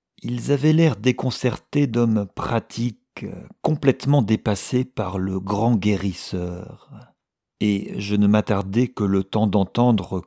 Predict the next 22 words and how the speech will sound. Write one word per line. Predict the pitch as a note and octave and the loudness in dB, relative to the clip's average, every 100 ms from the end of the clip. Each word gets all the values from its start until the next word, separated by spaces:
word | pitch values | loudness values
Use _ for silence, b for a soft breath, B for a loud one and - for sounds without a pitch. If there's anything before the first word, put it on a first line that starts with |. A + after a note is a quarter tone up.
| - | -4
que | F#2+ | -4
Grancy | F2 F#2+ G#2+ G2+ - C3+ | -2 0 2 0 -2 0
ne | G#2 | 0
souffrait | F#2 - G#2+ - F#2 | 0 -2 -6 -6 -10
pas | - - G2+ C3+ G2+ _ - | -6 -2 0 0 -4 _ -8
et | G2 F2 - - - - | -4 -4 -6 -14 -18 -4
que | F#2+ | 0
ma | F#2 | 0
présence | - - F2 A2 B2 - - - G2+ | -2 -6 -4 -2 -4 -6 -16 -16 -10
ne | F#2+ G2 | -8 -8
pourrait | F2+ G2+ G2 F#2 | -4 -2 0 -2
lui | F2 | -2
faire | - A#2+ | -2 -2
aucun | G#2 - F2+ | -2 -4 -6
mal. | E2+ D#2+ E2+ G#2 - _ _ _ _ _ _ _ _ _ _ _ _ _ _ - | -6 -10 -14 -18 -20 _ _ _ _ _ _ _ _ _ _ _ _ _ _ -16
Je | G2 | -10
le | F2 | -8
trouvai | F2 - F#2 G#2+ | -8 -8 -2 0
assis | G2 - - | 0 -2 -2
dans | A2 G2 | -2 -2
son | - | -4
fauteuil, | G2 - G#2 - G2 F#2 F2+ F#2+ | -6 -4 -6 -2 -2 -2 -4 -10